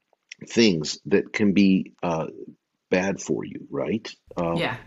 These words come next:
Speaker 1: things that, that any e-, excess of things can be bad. But my focus is saying that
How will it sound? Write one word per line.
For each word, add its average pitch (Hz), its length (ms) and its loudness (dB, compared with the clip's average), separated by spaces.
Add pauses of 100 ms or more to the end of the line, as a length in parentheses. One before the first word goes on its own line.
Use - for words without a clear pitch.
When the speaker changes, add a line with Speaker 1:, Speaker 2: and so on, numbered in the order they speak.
Speaker 1:
things 123 260 8
that, 113 160 10 (300)
that 98 240 8
any 113 340 8
e-, 123 300 4
excess - 680 0
of 76 140 -6
things 78 380 -4
can 80 180 -6
be 76 100 -8
bad. 73 340 -6 (360)
But 104 120 6
my 175 260 8
focus 156 720 4
is 92 160 -4
saying 98 560 2
that 92 240 2